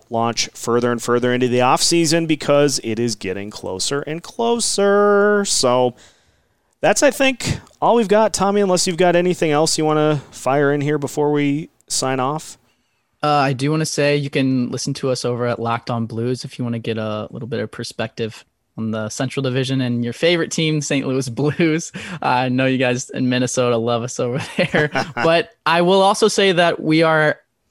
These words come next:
Speaker 2: softly scheduling an interview with Jordan Kyrou coming up. So even if you don't like the Blues,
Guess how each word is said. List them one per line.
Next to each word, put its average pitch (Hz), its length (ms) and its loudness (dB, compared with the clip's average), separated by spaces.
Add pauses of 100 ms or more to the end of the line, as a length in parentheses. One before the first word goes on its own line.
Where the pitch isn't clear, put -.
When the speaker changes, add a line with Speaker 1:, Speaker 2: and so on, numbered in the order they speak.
(240)
Speaker 2:
softly 202 800 2
scheduling 165 840 -2
an 143 120 -2
interview 143 500 -2
with 131 160 -2
Jordan 127 400 -2
Kyrou 123 540 -4
coming 113 300 -4
up. 107 180 -8
So 107 260 -6
even 127 260 -4
if 135 200 -6
you 123 320 -4 (800)
don't 147 300 0
like 151 300 -2
the 147 60 -2
Blues, 135 680 -2